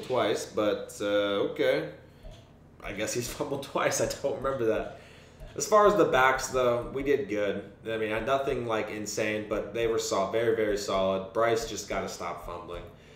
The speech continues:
The receiving one, um, <laughs> it's, it's Mingo. It, it's kinda, D J Chark's numbers actually surprised me, I won't lie. He had about thirty catches less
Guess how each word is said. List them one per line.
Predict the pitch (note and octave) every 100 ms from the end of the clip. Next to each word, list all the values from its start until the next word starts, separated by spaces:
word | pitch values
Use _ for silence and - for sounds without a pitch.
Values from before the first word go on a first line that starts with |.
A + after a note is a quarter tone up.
| - - -
The | A#2+
receiving | D3 - A#3 A3 G#3+
one, | G#3+ G#3+ G#3 - -
um, | E3 E3 E3 E3 - - - - - - -
<laughs> | D3+ D#3+ - - F#3
it's, | D#3 C#3 - -
it's | D#3+ D3 -
Mingo. | C#3 F3+ F#3 F#3 F3+ F3+ - - - - -
It, | - C#3+ D3 - B2+ -
it's | -
kinda, | F3+ F3 E3 B2
D | A#2+ G3
J | C4 A3
Chark's | - F3 F3 D3
numbers | C#3+ D3+ C3+
actually | C3 C3+ - C3 A#2+
surprised | A#2+ A2 G2+ G#2 A2
me, | A#2+ A2+
I |
won't | G2 G2+ G2
lie. | F#2+ G2+ A2+ - - -
He | B2
had | A#2 A#2
about | A2 G#2+ - -
thirty | B2+ D3+ -
catches | C3+ A#2+ - A#2+ F#2+
less | F2+ F#2+ G#2+ B2+ - -